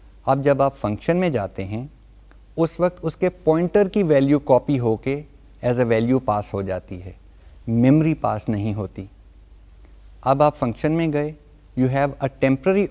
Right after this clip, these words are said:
object, but the temporary object has a pointer member which is pointing to the same memory location as the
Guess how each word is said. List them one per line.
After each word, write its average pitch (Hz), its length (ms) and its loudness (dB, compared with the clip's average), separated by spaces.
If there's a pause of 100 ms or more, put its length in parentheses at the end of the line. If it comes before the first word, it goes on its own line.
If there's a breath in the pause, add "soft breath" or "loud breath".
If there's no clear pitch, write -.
object, 113 500 -4 (520 soft breath)
but 131 220 -2
the 156 80 2 (140)
temporary 165 420 0 (140)
object 131 480 -4
has 135 360 0
a 135 80 -2
pointer 131 460 -2
member 113 420 -2
which 131 220 -6
is 143 160 -4
pointing 139 380 -4
to 160 160 -2
the 143 60 0
same 196 460 -2
memory 131 360 2
location 107 540 -10 (440 soft breath)
as 123 180 0
the 135 100 0